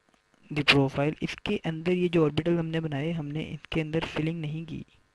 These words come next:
कि इसके अंदर एक आएगा, दो आएगा, एक आएगा या कोई भी नहीं आएगा। वो filling of electron वाला part जो है एमओटी का, वो अब हमारा रह गया है, वो हम अपने next topic में पढ़ेंगे कि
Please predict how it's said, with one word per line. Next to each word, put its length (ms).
कि 80
इसके 180
अंदर 160
एक 200
आएगा, 300
दो 240
आएगा, 400
एक 240
आएगा 280
या 140
कोई 180
भी 120
नहीं 120
आएगा। 280
वो 140
filling 360
of 100
electron 480
वाला 200
part 340
जो 100
है 240
एमओटी 360
का, 240
वो 360
अब 220
हमारा 380
रह 200
गया 220
है, 200
वो 200
हम 160
अपने 240
next 280
topic 320
में 120
पढ़ेंगे 400
कि 160